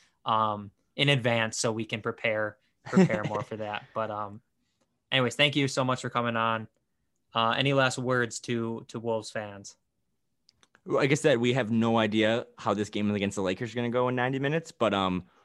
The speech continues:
Speaker 1: It was a win.
Speaker 2: regardless, yeah, if
Speaker 1: That's
Speaker 2: it's a
Speaker 1: what I'm
Speaker 2: win,
Speaker 1: s-,
Speaker 2: it's
Speaker 1: it was a win.
Speaker 2: awesome. But, uh, like I said, n-, knock, knock on wood with all this stuff, but we're, we're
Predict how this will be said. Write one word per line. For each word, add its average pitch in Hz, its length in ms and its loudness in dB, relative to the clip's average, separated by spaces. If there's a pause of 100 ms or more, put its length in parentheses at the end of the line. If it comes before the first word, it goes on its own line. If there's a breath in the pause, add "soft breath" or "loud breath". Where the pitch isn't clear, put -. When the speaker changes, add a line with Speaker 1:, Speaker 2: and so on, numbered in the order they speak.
(160 soft breath)
Speaker 1:
It - 40 -2
was - 160 4
a 127 60 6
win. 127 80 6
Speaker 2:
regardless, 131 320 2 (640)
yeah, 147 160 4
if 123 140 2
Speaker 1:
That's 120 40 -6
Speaker 2:
it's 135 60 2
a 143 100 8
Speaker 1:
what 120 60 4
I'm 123 60 4
Speaker 2:
win, 139 100 4
Speaker 1:
s-, - 20 4
Speaker 2:
it's - 140 -6
Speaker 1:
it 143 80 -2
was 135 140 2
a 139 40 4
win. 117 100 4
Speaker 2:
awesome. 143 280 0 (560)
But, 127 160 6
uh, 107 280 4
like 123 120 0
I 131 40 -2
said, 117 240 0
n-, 127 140 -4
knock, 185 240 2
knock 170 240 0
on 151 80 4
wood 135 120 4
with 120 120 2
all 110 120 4
this 107 180 -2
stuff, 107 280 -2
but 110 100 -2
we're, 120 180 2
we're 110 380 0